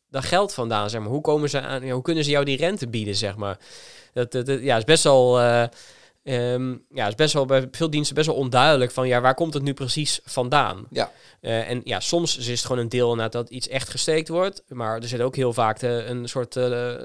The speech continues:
Speaker 1: lenen, uitlenen product
Speaker 2: Dus
Speaker 1: bij.
Speaker 2: eigenlijk, wat ik bij Nexo heb staan, dat is eigenlijk, wordt dat meteen uitgeleend aan mensen die daar andere dingen mee doen. Dus ei-, eigenlijk, ik krijg wel rente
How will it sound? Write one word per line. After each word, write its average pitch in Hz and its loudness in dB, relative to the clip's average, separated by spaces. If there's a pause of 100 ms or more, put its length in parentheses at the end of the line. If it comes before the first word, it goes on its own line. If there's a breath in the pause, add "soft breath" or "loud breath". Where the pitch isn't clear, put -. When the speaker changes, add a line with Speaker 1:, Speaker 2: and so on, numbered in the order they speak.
(160)
Speaker 1:
lenen, 135 -2
uitlenen 165 0
product 160 2
Speaker 2:
Dus 151 4
Speaker 1:
bij. 156 4
Speaker 2:
eigenlijk, 165 0 (280)
wat - -10
ik 127 -14
bij 117 -2 (260)
Nexo 131 -2
heb 123 -6
staan, 135 -4 (460)
dat 123 -6
is - -8
eigenlijk, 127 -6
wordt 123 -4
dat 139 -4
meteen 127 -4
uitgeleend 131 -6 (100)
aan 131 -8
mensen 120 -6
die 127 -6
daar 120 -2 (1040)
andere 127 -4
dingen 147 -2
mee 110 -4
doen. 110 -12
Dus 110 -10
ei-, - -8 (100)
eigenlijk, 151 -4 (1800)
ik - -20
krijg 107 -12
wel 113 -2
rente 131 -2